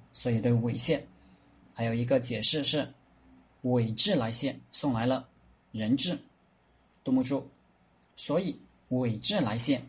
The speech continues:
此乃事已穷，或有他故，必欲休息也。”张玉注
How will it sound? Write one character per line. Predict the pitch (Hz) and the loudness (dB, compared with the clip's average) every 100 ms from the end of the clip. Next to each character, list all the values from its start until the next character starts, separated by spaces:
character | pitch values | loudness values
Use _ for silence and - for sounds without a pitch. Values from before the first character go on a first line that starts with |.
| - | -4
此 | - - | -2 0
乃 | 131 117 - _ - | 0 -2 -8 _ 0
事 | - - 202 | 4 4 4
已 | 113 95 | -2 -2
穷， | - 120 123 - _ _ | -4 -2 -6 -10 _ _
或 | - 139 | -6 -2
有 | 113 - | -2 -6
他 | - - | -8 -8
故， | - 190 - - _ _ _ _ _ _ | -4 -6 -6 -18 _ _ _ _ _ _
必 | 143 | 2
欲 | 131 | 4
休 | 120 - 208 | 4 2 2
息 | 214 139 | 2 2
也。” | 113 110 - _ _ - - | -2 -6 -16 _ _ -20 -8
张 | 131 123 | -2 2
玉 | 135 | 2
注 | 131 151 | 2 -4